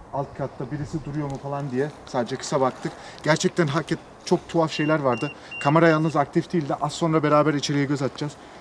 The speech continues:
İçeriye göz atmadan önce sizi, e, bu tarafı göstermek istiyorum.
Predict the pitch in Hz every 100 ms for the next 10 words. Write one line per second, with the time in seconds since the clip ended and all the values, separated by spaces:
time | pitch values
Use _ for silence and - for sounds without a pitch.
0 | - - - 156 185 202 190 202 226 208
1 | 190 170 175 - 165 208 180 - 147 147
2 | 147 147 - - 180 196 196 196 175 -
3 | 135 127 - 143 180